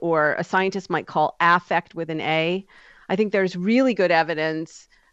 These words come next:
that really all animals that have backbones, including fish and chickens and, you know, birds,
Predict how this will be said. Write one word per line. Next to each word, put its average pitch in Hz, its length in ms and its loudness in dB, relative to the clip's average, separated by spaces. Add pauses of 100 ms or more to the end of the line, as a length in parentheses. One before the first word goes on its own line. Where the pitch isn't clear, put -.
(300)
that 170 180 -2
really 185 260 2
all 190 320 4
animals 170 760 -4 (100)
that 160 140 0
have 165 240 -4
backbones, 156 760 -2
including 165 480 -6
fish 165 440 0
and 143 420 -6
chickens 165 680 -2
and, 147 460 -2
you 175 120 0
know, 151 100 2
birds, 175 460 2